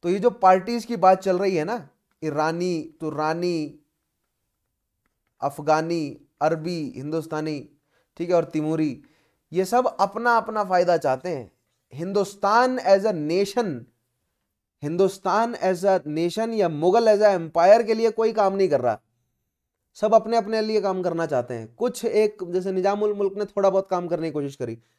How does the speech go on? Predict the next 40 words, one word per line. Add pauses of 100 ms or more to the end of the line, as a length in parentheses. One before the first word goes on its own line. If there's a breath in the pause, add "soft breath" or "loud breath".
(300)
लेकिन
फिर
उसने
अपना
जो
है
वो
एम्पायर, (320)
अपना
जो
है
वो
अल-,
अलग
असफजाई
डायनेस्टी
शुरू
कर
दी, (540)
राइट? (1300)
So
ध्यान
रखना
है,
they
were
not
like (420)
नई
जो
मॉडर्न
टाइम्स
की
जो
पॉलिटिकल
पार्टीज
जो
नाइनटीन्थ
सेंचुरी
से